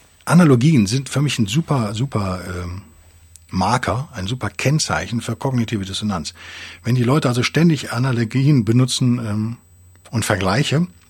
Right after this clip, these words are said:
statt ihre Ratio einzusetzen, statt ihre Vernunft, dann, und das passiert ja ständig, ne? Das ist ja, ähm, ja, das ist so, weil man kann ja auch nicht eine Pizza essen ohne Ananas, weißt du? Wir reden aber gerade über Außenpolitik.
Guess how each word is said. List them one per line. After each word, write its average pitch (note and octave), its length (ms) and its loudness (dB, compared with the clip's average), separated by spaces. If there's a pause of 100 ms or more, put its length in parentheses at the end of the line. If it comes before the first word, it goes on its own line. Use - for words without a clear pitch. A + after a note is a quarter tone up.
(680)
statt - 320 -2
ihre G2 320 -2
Ratio G2 320 -2
einzusetzen, E2+ 500 -10
statt G2+ 200 -8
ihre G2 140 -2
Vernunft, G2+ 540 -2 (640)
dann, A#2 380 0
und A#2 100 -4
das G#2 80 -4
passiert G#2+ 280 -2
ja G2+ 80 0
ständig, A#2+ 380 -2
ne? A#2 220 -6 (1120)
Das - 180 -8
ist - 180 -2
ja, F#2+ 240 -2
ähm, F#2+ 380 -8 (200)
ja, A#2 120 2
das C3 140 4
ist - 180 2
so, C3+ 200 6
weil D#3 220 6
man A#2+ 200 4
kann D3 200 4
ja D3+ 120 4
auch A#2 160 -6
nicht C3+ 220 0
eine B2+ 100 2
Pizza - 340 0
essen A#2+ 300 -2
ohne G2+ 380 0
Ananas, G2+ 560 -4
weißt - 180 -12
du? A2 600 -10
Wir A2+ 120 0
reden D#3 140 4
aber B2 140 0
gerade B2 160 -2
über A2 100 -4
Außenpolitik. - 560 -8